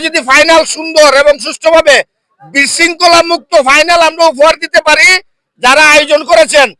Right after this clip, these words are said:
যারা আয়োজক কমিটি, তারাও সার্থক হবে, আমরা যারা দেখতে আসছি আমরাও সার্থক হব, যারা দর্শক আসছেন, যারা প্রধান অতিথি আছেন, বিশেষ অতিথি আছেন,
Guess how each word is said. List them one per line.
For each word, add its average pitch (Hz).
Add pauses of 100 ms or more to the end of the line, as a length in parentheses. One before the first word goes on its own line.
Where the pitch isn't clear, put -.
(220)
যারা 262 (100)
আয়োজক 311
কমিটি, 330 (100)
তারাও 294
সার্থক 320
হবে, 349 (440)
আমরা 262
যারা 320 (100)
দেখতে 302
আসছি 339 (140)
আমরাও 302
সার্থক 320
হব, 339 (500)
যারা 285 (120)
দর্শক 320
আসছেন, 320
যারা 294
প্রধান 302
অতিথি 339
আছেন, 302 (440)
বিশেষ 277
অতিথি 330
আছেন, 294